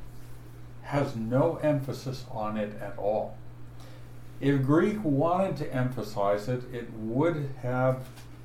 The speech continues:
stated an explicit subject, but all that's there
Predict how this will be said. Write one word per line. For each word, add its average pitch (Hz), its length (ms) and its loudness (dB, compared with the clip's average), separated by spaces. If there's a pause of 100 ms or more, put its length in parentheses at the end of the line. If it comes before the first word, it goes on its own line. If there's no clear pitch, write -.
(640)
stated 123 880 0
an 123 280 2
explicit 139 1080 -2
subject, - 680 -4 (100)
but - 240 -2
all 131 520 6
that's 170 240 -4
there 92 500 0